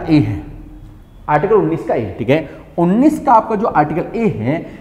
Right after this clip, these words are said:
इसमें है बोलने की आजादी। ठीक है, क्या बे? इसमें आपका बे बोलने की आजादी है। ठीक है, यानी वाक अभिव्यक्ति बोलते हैं इसको,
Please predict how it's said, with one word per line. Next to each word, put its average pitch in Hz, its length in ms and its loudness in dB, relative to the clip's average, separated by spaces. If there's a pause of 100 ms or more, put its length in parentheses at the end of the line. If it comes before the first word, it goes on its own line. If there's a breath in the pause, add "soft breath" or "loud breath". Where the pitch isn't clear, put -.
(160 loud breath)
इसमें 262 340 2
है 156 180 4 (460)
बोलने 180 500 4
की - 140 -6
आजादी। 98 360 -4 (220)
ठीक 120 160 -8
है, 143 180 2 (240)
क्या 143 120 0
बे? 131 180 2 (340 loud breath)
इसमें 170 240 2
आपका 233 200 4
बे 190 140 4 (240)
बोलने 185 360 4
की 135 120 -2
आजादी 110 280 2
है। 170 80 2
ठीक 156 100 0
है, 185 180 -2
यानी 214 140 0 (220)
वाक 143 460 6
अभिव्यक्ति 139 420 0
बोलते 139 200 2
हैं 120 60 -4
इसको, 110 160 -8